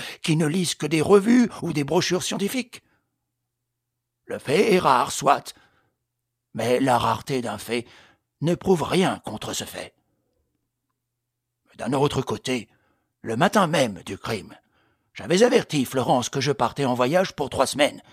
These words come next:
et je lui dis adieu. Au dernier moment, je changeai d'avis, mais elle l'ignora,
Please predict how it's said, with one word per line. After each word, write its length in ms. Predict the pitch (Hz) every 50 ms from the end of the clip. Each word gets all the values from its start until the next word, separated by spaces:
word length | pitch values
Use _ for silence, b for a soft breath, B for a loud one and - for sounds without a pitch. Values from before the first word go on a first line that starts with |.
| b b b b b b b b _ _ _ _
et 120 | 101 101 104
je 100 | 104 107
lui 180 | 117 127 127
dis 180 | 110 127 123 120
adieu. 420 | 123 110 123 113 95 - - - _ _ _ _ _ _ _ _ _ _ _ _ _ _ _ _ _ _ _ _ _ _ _ _ _ _
Au 160 | - - 123
dernier 260 | 120 120 113 123 123
moment, 380 | 131 139 139 147 143 147 170 160
je 160 | 135 123 117
changeai 300 | 104 - 110 110 107 110
d'avis, 360 | 110 107 107 117 101 - - b b b b b b b b b _ _ _ _
mais 180 | - 104 123 160
elle 160 | 139 135 147
l'ignora, 600 | 165 170 175 196 214 226 247 254 - - - -